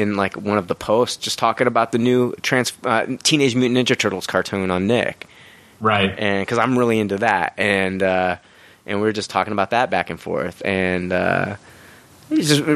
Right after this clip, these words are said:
Speaker 1: you know, we got some really cool listeners. Um, it's pretty awesome. So, but,
Speaker 2: Yeah,
Speaker 1: uh,
Speaker 2: definitely.
Speaker 1: Craig Clifton says, uh, asks us, "With two thousand fifteen shaping up to be one of the best years ever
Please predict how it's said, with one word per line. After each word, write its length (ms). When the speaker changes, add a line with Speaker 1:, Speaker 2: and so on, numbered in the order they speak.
Speaker 1:
you 100
know, 160
we 160
got 280
some 220
really 160
cool 220
listeners. 640
Um, 540
it's 120
pretty 240
awesome. 420
So, 320
but, 160
Speaker 2:
Yeah, 140
Speaker 1:
uh, 220
Speaker 2:
definitely. 420
Speaker 1:
Craig 280
Clifton 600
says, 500
uh, 60
asks 260
us, 160
"With 220
two 120
thousand 360
fifteen 560
shaping 400
up 160
to 80
be 240
one 160
of 40
the 60
best 400
years 460
ever 460